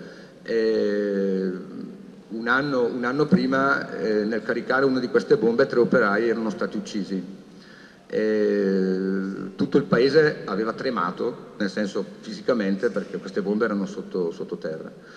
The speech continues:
Eh, però il paese non ha chiesto la chiusura della, della fabbrica, ha chiesto, giustamente,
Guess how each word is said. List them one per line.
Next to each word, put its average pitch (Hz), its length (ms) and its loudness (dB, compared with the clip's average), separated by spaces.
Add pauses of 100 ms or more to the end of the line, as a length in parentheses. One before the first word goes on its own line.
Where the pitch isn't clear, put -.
(600)
Eh, 107 460 0
però 127 180 6
il 151 80 6
paese 131 300 4
non 139 180 2
ha 127 100 2
chiesto 113 280 -2
la 104 100 0
chiusura 104 360 -2
della, 92 480 -2
della 90 160 -6
fabbrica, 82 500 -8
ha 98 40 -4
chiesto, 127 400 2 (640)
giustamente, 110 720 -4